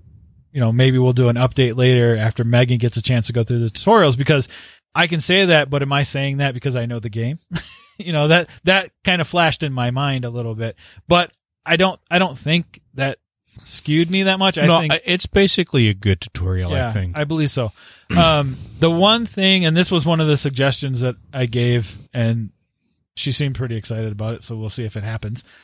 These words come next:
Speaker 1: But it won't be in this next update. She's like, "We can't do it this update 'cause this update's already ready to go," but we'll see. So,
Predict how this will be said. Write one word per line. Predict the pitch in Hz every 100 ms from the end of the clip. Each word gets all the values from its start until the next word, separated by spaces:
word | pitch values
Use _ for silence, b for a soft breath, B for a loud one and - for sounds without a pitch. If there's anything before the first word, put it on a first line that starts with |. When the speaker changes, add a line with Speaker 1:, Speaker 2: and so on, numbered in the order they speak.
| b
Speaker 1:
But | 123 131
it | 156 156
won't | 156 143
be | 151
in |
this | 147 135
next | 147 135
update. | 131 123 131
She's | 117 139
like, | 131 139
"We |
can't | 143 180 156
do | 156
it |
this | 151 156
update | 135 123 131 127
'cause | 127
this | 123 139
update's | 117 127 127
already | 123 120
ready | 117 120 113
to |
go," | 107 123 113 113
but | 104 104 -
we'll | 117
see. | - 117 104
So, | 101 98